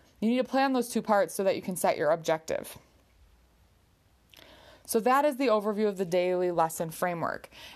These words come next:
And there are different parts of the class that you can shorten or lengthen if you have shorter classes or if you have block classes.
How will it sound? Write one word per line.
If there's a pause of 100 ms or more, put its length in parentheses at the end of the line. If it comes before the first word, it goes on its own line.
And
there
are
different
parts
of
the
class
that
you
can
shorten
or
lengthen (260)
if
you
have
shorter
classes
or
if
you
have
block
classes.